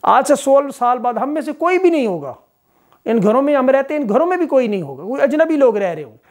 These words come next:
लेकिन मुल्क इंशाल्लाह कायम रहेगा। मुल्क को चलना है, ये सारे लोग आहिस्ता आहिस्ता ख़त्म हो जाएंगे।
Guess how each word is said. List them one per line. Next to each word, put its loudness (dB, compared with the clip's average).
लेकिन 0
मुल्क 0
इंशाल्लाह -6
कायम -8
रहेगा। 0
मुल्क 4
को -2
चलना -4
है, -8
ये -4
सारे -4
लोग -2
आहिस्ता 0
आहिस्ता -2
ख़त्म 0
हो -4
जाएंगे। -16